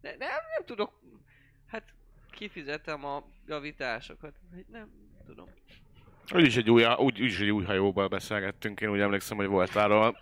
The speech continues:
Speaker 2: <clears throat> szó, hogy akár egy új, nagyobb hajó, fizetség gyalánt.
Speaker 1: Hogy van? Hogy valaki meghalt?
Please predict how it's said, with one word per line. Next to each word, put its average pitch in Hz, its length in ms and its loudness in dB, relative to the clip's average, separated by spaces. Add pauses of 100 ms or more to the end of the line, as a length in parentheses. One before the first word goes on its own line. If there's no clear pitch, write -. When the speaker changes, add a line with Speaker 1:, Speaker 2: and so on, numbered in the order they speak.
(120)
Speaker 2:
<clears throat> 170 140 -4
szó, 135 300 4
hogy 127 260 2 (400)
akár 107 360 0
egy 104 160 0
új, 110 200 -2
nagyobb 104 320 0
hajó, 107 380 2 (560)
fizetség 101 520 -2
gyalánt. 101 500 -2 (2250)
Speaker 1:
Hogy 220 180 -12
van? 180 260 -20
Hogy 247 140 -18 (280)
valaki 196 360 -12
meghalt? 180 540 -12